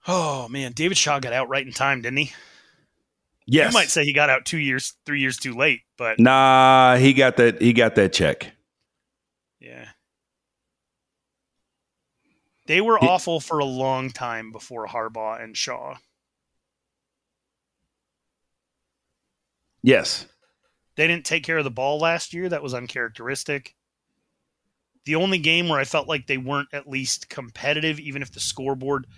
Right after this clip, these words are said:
Speaker 1: um, ah, that run with U C L A, Washington State, Utah was pretty bad. And then losing to Cal.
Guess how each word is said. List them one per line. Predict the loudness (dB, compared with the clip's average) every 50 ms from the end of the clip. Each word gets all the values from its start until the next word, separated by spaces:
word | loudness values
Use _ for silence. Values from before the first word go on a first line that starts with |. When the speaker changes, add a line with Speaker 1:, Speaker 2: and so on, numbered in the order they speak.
| _ _ _ _ _ _ _ _
Speaker 1:
um, | -4 -4 -2 -2 -4 -6 -10 -14 -20 -20 _ _ _ _ _ _ _ _ _ _ _ _ -14 -6 -2 0
ah, | 2 2 2 2 2 2 2
that | 0 0 0
run | 0 -2 -2 -2 -4
with | -8 -10 -10
U | -8
C | -6 -4 -4
L | -4 -4
A, | -4
Washington | -4 -4 -4 -6 -8 -12 -14
State, | -14 -12 -10 -10 -12 -12 -14
Utah | -18 -14 -12 -12 -10 -10
was | -12 -14 -18 -20 _
pretty | -20 -14 -8 -6 -4 -4 -4 -4 -6
bad. | -6 -6 -6 -6 -6
And | -8 -12 -16
then | -18 -12 -8
losing | -8 -8 -6 -8 -10
to | -12
Cal. | -6 -2 0 2 2 2 0 -2 -6